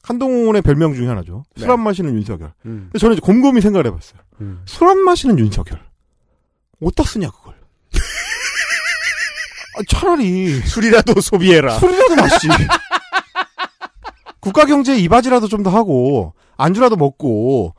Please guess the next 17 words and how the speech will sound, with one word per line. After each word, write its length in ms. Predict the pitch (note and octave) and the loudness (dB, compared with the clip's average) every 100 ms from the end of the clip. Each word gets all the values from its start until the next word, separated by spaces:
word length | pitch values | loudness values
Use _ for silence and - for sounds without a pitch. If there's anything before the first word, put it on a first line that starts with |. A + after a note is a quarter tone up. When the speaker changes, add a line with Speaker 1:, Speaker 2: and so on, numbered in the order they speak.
| _ - | _ -4
Speaker 1:
그 100 | D#4 | 2
또 100 | F#4 | 4
하나는 200 | F#4 C4 | 6 4
뭐냐면, 420 | C#3+ C3+ E3+ G2+ - _ _ _ | 2 0 0 -2 -6 _ _ _
술 200 | - E4 | -2 2
마시는 400 | F#4 F#4+ F4 D#4 | 4 4 4 2
윤석열은 920 | F3+ G#3 C#4 A3 D#3 C#3+ F#3+ B2+ F#2 - _ _ | 2 4 4 4 4 4 4 2 -4 -14 _ _
그 120 | - A3+ | -2 2
나름의 640 | D#3+ A#3+ E4+ F4+ F4 E4 | 4 4 2 2 4 4
어떤 760 | A3 - B3+ B3 A#3 A3 F#3+ C#3 - | 2 0 4 4 2 -2 -6 -4 2
효용이 280 | D#4 D#4+ | 2 2
있습니다. 520 | F#3+ - C#3+ F#2+ D#2+ _ - | -2 -4 -8 -8 -14 _ 0
왜냐면 340 | G#3+ B3+ F#3 | 2 2 -2
이 240 | B3+ E3+ D#3+ | -8 -14 -12
왁자한 640 | E3 G3 - D4+ C4+ D4 | -10 -10 0 0 2 2
어떤 300 | A3+ - A3 | 0 0 -2
그, 260 | F3 F#3+ D3 | 2 2 2